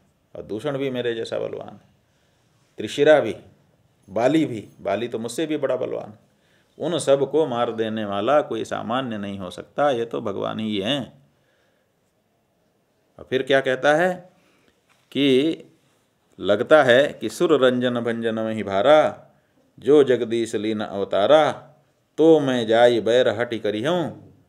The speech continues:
अब प्रभु सर प्राण तजे भव तरी हूँ।" लगता है कि साक्षात भगवान परम ब्रह्म परमात्मा ने ही भूमि का भार उतारने के लिए,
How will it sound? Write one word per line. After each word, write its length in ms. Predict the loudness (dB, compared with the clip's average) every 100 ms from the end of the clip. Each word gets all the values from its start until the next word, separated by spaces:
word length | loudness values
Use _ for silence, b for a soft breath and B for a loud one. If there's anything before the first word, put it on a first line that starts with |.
| _ _ _ _ _ -10
अब 280 | -10 -10 _ 2
प्रभु 280 | 4 4
सर 280 | 0 0 0
प्राण 360 | 0 -2 -2 -4
तजे 540 | -4 -2 -2 -2 -8 _ _ _ -10
भव 200 | -6 -6
तरी 300 | -8 -14 -16
हूँ।" 120 | -20 _ _ _ _ _ _ _ _ _ _ _ -8
लगता 340 | -8 0 0
है 140 | 2 -2
कि 120 | -6
साक्षात 720 | -14 -8 -4 -4 -4 -4 -4 -8
भगवान 500 | -8 -8 -8 -14 -10
परम 180 | -10 -8
ब्रह्म 280 | -10 -10
परमात्मा 560 | -12 -14 -12 -14 -12 -12
ने 160 | -12 -10
ही 320 | -8 -10 b b b b b b _ -10
भूमि 260 | -6 -4
का 120 | -4
भार 220 | -2 -4 -4
उतारने 460 | -4 -6 -6 -8
के 120 | -6
लिए, 360 | -4 -2 -4